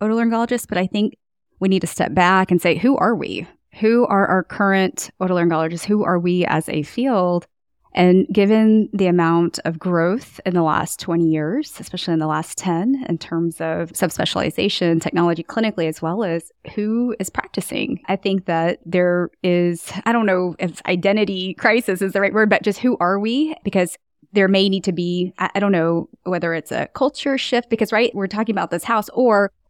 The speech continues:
is it okay that, hey, every program might have its own different priorities? But when we talk to the medical students, how do we align with normalizing all career choices, helping that individual find value in deciding and having some sort of autonomy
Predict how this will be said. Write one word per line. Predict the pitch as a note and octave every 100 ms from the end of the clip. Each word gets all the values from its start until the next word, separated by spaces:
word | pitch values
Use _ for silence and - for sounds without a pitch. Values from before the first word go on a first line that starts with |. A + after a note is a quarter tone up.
| -
is | A3+ G3+
it | G#3
okay | G3 F#3+ B3 A#3+
that, | -
hey, | B3+ C4+
every | G3+ A3
program | G#3 G#3 G3+ F#3
might | F3 E3+
have | F3
its | E3
own | E3 E3+ E3+ E3+ -
different | F3+ - E3 D#3+ - _ _
priorities? | - C#4 F4 F#3 F3 F3+ - - _ -
But | F#3
when | F3 F3+
we | F3+
talk | G#3+ G#3
to | -
the | G3
medical | F3+ D#3 E3 D#3
students, | - - E3 E3 E3 - -
how | - F#3+
do | G3
we | F3+ F3 F3 F3 F3 - _ _ -
align | F3 F3+ F3 F3
with | E3 E3 E3 D#3 - _
normalizing | G3 F3+ E3+ E3+ D#3+ E3+ E3+ D#3+
all | E3+ E3+
career | - F#3+
choices, | F3+ E3 F3 D#3+ -
helping | - G3+ G3+
that | F3+ E3 -
individual | F#3+ F3+ F3 E3+ E3
find | E3 E3+ D#3+ D#3 D#3+ E3 -
value | F3 E3+ G#3 F3 D#3+ D#3+ E3 -
in | F#3 E3+ E3+ -
deciding | E3+ - E3+ G3 D#3+
and | D#3+
having | E3 -
some | - D#4
sort | - F#3+
of | D#3+
autonomy | - F3 E3+ D#3+ F#2+ F3+